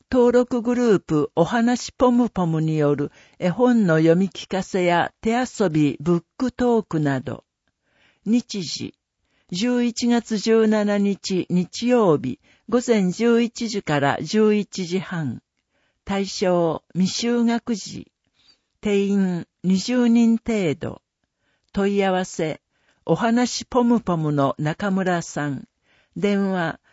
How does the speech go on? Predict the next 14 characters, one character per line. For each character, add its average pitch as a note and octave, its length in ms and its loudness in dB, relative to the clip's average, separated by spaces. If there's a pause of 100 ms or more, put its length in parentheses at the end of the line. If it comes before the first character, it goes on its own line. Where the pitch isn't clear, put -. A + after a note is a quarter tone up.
(120)
零 A#3 260 2
九 A3 420 2
零 D#3 460 0
八 B3 520 -4
一 F3 280 -2
二 G#3+ 280 2
六 G#3+ 300 0
の C#3+ 300 0
五 A3 260 0
九 G3+ 380 2
四 E3+ 380 0
四。 D3+ 360 -4 (2000)
大 F#3+ 120 -4
人 B3 200 0